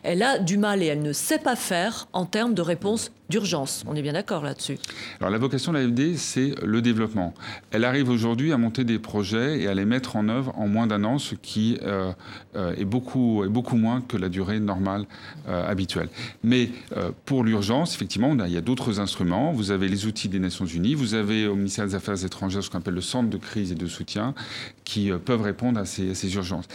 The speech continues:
Speaker 2: Si vous dites que ça ne suffit pas, je suis d'accord, il faut faire plus, il faut aller plus loin. Et c'est un, aussi un des défis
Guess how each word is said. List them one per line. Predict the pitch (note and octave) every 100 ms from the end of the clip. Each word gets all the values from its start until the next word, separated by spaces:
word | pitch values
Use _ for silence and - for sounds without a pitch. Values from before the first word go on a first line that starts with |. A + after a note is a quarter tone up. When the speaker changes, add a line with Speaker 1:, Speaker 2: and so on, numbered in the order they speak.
| -
Speaker 2:
Si | - B2
vous | B2+
dites | A#2+ B2+
que | G#2
ça | G2+
ne | F#2+
suffit | - A#2 G#2
pas, | - C#3 E3 - -
je | -
suis | F#2 - C3+ -
d'accord, | G2+ A#2+ B2 D3 F2+
il | G2
faut | B2
faire | G#2+ F#2
plus, | - C#3 D#3 -
il | F#2+
faut | -
aller | F#2 F2
plus | F2 A2
loin. | G2 G2 C#3 - - - -
Et |
c'est | F2 G2
un, | A#2
aussi | G2+ - B2+
un |
des | G2+
défis | F#2 A#2 A#2 A#2 D#3